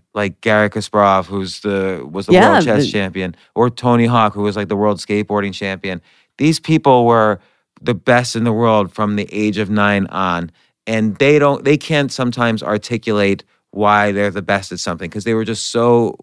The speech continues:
Speaker 1: much more talented than everyone else from a very young age, and they've been doing it for so long, they can no longer verbally articulate why it is they can do what they do or, or think the way they think. Do you think, but I feel like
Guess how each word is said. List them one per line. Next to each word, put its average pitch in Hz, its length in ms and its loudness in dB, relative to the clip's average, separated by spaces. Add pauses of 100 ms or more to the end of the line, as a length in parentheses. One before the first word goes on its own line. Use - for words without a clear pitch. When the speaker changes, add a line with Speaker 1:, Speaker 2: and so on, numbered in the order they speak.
(100)
Speaker 1:
much 104 240 -2
more 107 140 -2
talented 98 420 -2
than 98 140 -4
everyone 101 340 -2
else 95 240 -2
from 101 140 -8
a 95 60 -4
very 104 240 0
young 107 180 2
age, 107 480 2 (300)
and 110 120 -2
they've 107 120 2
been 107 120 0
doing 113 240 2
it 104 140 0
for 107 100 -2
so 113 240 4
long, 123 460 4 (300)
they 113 80 -2
can 123 140 -2
no 131 140 4
longer 117 220 2
verbally 107 420 0
articulate 95 640 -2
why 95 280 0
it 95 120 -2
is 95 200 -4
they 95 120 -4
can 95 180 -6
do 98 140 0
what 92 160 0
they 95 140 0
do 90 220 0
or, 90 140 0
or 92 160 -6
think 101 280 -8
the 95 100 -6
way 95 140 0
they 92 160 0
think. 92 360 -4 (420)
Do 117 100 -4
you 131 60 4
think, 123 480 0 (580)
but 131 200 0
I 147 100 2
feel 190 260 4
like 165 340 2